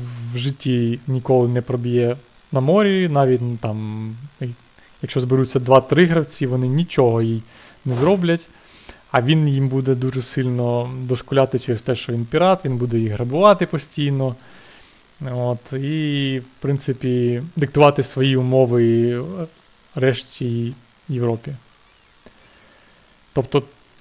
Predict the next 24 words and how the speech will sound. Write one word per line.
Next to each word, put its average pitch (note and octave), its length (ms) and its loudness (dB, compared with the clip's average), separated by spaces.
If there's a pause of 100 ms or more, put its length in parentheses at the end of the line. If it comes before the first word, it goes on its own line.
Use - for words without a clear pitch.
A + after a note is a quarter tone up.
(100)
Корнуолл — E3+ 480 6
це, A#2+ 1000 2
ну, A#2 300 -4
дуже A#2+ 680 2 (260)
потужний C3+ 480 -2
пік, F#3+ 280 -6
і, A#2+ 400 0
ну, B2 220 -4
я B2 80 0
не B2 140 -2
знаю, A2 480 -4 (1200)
якщо C#3 240 0
гравець B2+ 340 2
на C3+ 80 -2
Корнволі C3 580 2 (280)
зробить C3 600 0
піратську C3 380 2
Британію, C3 420 4
це B2 140 -6
буде A#2 280 2
якесь A2+ 600 -6 (100)
просто A2+ 600 -6 (1600)
потужна C#3 460 0
імба. B2 460 -2